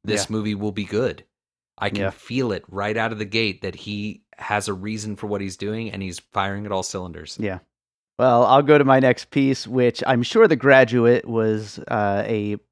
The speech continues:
Speaker 2: puzzle piece for, uh, and that is Wes Anderson's Rushmore. Um, I would say the Max Fisher character played by Jason Schwartzman, uh,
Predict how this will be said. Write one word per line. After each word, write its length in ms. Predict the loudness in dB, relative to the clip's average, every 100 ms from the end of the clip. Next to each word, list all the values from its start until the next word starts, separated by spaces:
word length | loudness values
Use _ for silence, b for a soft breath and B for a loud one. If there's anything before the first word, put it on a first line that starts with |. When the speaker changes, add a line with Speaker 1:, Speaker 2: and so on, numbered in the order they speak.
| _
Speaker 2:
puzzle 300 | -2 -2 -2
piece 340 | -8 -10 -10
for, 680 | -10 0 4 6 6 4 2 -2 b b -6
uh, 20 | 2
and 580 | 6 6 6 4 4 4
that 260 | 4 4
is 340 | 0 0 0 0
Wes 220 | -2 0
Anderson's 480 | 0 0 -2 -4 0
Rushmore. 680 | 2 2 4 4 4 0 _ _ _ _ -4
Um, 520 | 2 4 4 2 0 0
I 220 | 0 0
would 340 | -2 -8 -12
say 280 | -4 0 0
the 360 | -2 -4 -4 -2
Max 340 | 0 0 -2
Fisher 480 | -2 -2 0 -2 -2
character 540 | 0 2 2 0 -6
played 240 | -2 -2 0
by 120 | 0
Jason 340 | -2 -6 -8
Schwartzman, 640 | -6 -2 -2 0 0 2 0 B B -20 B
uh, 60 | -16